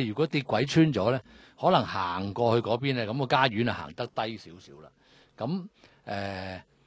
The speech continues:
你去到呢啲位置呢，又係細細注博嘅。你咁咪睇埋個油價咯，個油價如果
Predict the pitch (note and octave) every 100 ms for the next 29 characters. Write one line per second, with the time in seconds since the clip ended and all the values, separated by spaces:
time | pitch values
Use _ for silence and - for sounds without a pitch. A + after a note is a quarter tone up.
0 | _ - - - C3+ D3+ C#3+ D3 E3+ E3+
1 | F3 A#2 G2 F#2 G2+ A2+ A#2 G2+ F#2 F#2+
2 | G#2+ G2 G#2+ A2 F#2+ F#2+ - G2 A2+ D#3
3 | B2+ C3+ C3 F2 A2+ G2 D#2+ F#2 G#2 A#2
4 | C3 A2 D#2+ F2 G#2+ G2+ F2 E2+ A2 C3